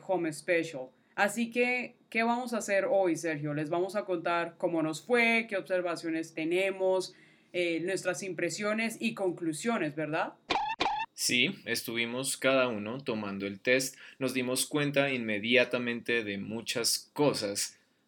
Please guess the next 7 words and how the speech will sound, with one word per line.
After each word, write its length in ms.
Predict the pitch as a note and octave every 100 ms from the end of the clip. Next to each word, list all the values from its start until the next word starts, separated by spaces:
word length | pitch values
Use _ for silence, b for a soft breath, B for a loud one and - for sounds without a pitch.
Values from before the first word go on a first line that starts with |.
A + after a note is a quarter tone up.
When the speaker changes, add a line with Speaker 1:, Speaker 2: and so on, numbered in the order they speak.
| -
Speaker 2:
las 180 | A2+ G#2
cuales 300 | A2 G#2+ G2+
explicaremos 720 | G#2+ A2+ G#2+ A2 G#2 G#2 G2
justo 400 | C3+ C3 B2 A2+
a 120 | A#2
continuación 840 | B2+ B2 B2 G#2 G2+ A#2 G#2+ A2+ B B B -
y 400 | B2 A#2+ A#2